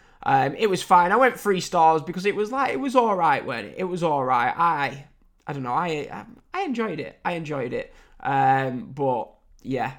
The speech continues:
um, just gonna have a quick look. And it, do you know what? We're live, so I can pretty much do what I want, can't I? Um,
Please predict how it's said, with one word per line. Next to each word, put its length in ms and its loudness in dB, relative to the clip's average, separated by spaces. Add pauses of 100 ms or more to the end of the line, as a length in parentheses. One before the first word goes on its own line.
(120)
um, 500 -2 (460)
just 220 -8
gonna 140 -2
have 80 -8
a 40 -12
quick 300 2
look. 360 0
And 220 2
it, 140 0
do 80 -2
you 20 2
know 100 8
what? 240 6
We're 80 4
live, 360 4
so 100 -4
I 100 0
can 140 -8
pretty 180 -4
much 140 -6
do 160 -6
what 80 -4
I 40 -4
want, 220 -6
can't 240 -6
I? 460 -6
Um, 140 -8